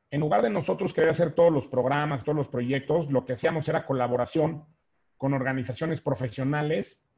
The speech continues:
en ciertos temas, ¿no? En, en la parte de mujeres, por ejemplo, para mujeres, este, violen-, de violencia contra las mujeres, en la parte de desarrollo económico, en la parte de deporte, en la parte de cultura. Entonces,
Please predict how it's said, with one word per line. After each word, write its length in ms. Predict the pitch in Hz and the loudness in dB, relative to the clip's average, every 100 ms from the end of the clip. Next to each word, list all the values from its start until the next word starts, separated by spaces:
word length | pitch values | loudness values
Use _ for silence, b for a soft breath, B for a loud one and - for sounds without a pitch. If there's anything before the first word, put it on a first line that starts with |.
| _ | _
en 300 | 151 165 170 | -4 -4 -4
ciertos 480 | 147 156 151 156 - | 0 2 4 0 0
temas, 320 | 156 139 101 | 2 2 -2
¿no? 140 | 117 151 | -4 -4
En, 160 | 120 - - 127 - _ _ _ _ - | -4 -6 -14 -16 -18 _ _ _ _ -8
en 120 | 131 | -4
la 140 | 131 | 0
parte 240 | 175 170 180 | 2 2 2
de 120 | 156 | 2
mujeres, 400 | - 151 143 - | 2 0 -2 -6
por 180 | - 127 | -12 -12
ejemplo, 300 | 127 120 110 | -10 -10 -10
para 180 | 107 | -10
mujeres, 500 | 117 113 147 120 - - | -10 -10 -6 -6 -6 -16
este, 220 | - - | -16 -10
violen-, 320 | 110 107 92 _ | -8 -8 -12 _
de 360 | 113 110 101 82 | -20 -18 -16 -16
violencia 360 | - 113 123 156 | -10 -10 -8 -10
contra 220 | - 110 | -12 -12
las 100 | - | -12
mujeres, 400 | 98 - - _ _ _ _ _ - | -14 -16 -20 _ _ _ _ _ -10
en 120 | 120 | -8
la 100 | 117 | -2
parte 340 | 156 - - | -2 -2 -6
de 260 | - 127 117 | -4 -4 -4
desarrollo 360 | 113 - 131 | -6 -6 -4
económico, 600 | 135 120 123 123 - - | -4 -4 -6 -8 -12 -16
en 120 | - 101 | -10 -10
la 80 | |
parte 340 | - 180 - 156 | -6 -6 -4 -4
de 120 | 135 | -4
deporte, 540 | 110 - 127 123 113 | -6 -2 0 0 -4
en 80 | 110 | -8
la 140 | 110 - | -8 -4
parte 280 | 139 139 | -4 -4
de 100 | 143 | -8
cultura. 480 | - 123 - 139 101 _ _ _ _ _ - | -8 -12 -10 -10 -10 _ _ _ _ _ -12
Entonces, 600 | 143 156 165 185 139 | -8 -4 -2 -2 -4